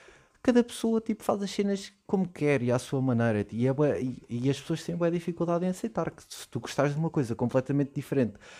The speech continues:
que até pode não ser ace-, socialmente aceitável, que é uma coisa completamente abismal. Acho que as pessoas deviam ser um bocado mais open mind nessas merdas. Mas pronto. Por falar em irritações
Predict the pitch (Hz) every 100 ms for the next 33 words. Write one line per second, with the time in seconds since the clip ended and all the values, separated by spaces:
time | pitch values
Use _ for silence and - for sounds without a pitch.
0 | - - - 147 147 135 139 131 139 131
1 | - - - - - 143 - 143 139 135
2 | 135 - 131 135 143 156 175 170 165 160
3 | 160 170 165 170 185 - - - - _
4 | _ _ 151 - 175 175 175 175 170 165
5 | 156 139 120 - _ _ _ _ _ _
6 | _ _ - - - 123 - 139 131 143
7 | 143 143 135 143 135 135 139 139 135 139
8 | 143 143 - 151 143 113 95 80 - 104
9 | 117 - 95 90 87 - - - - -
10 | _ _ - 160 - 180 185 185 180 175
11 | 180 180 170 - 113 87 -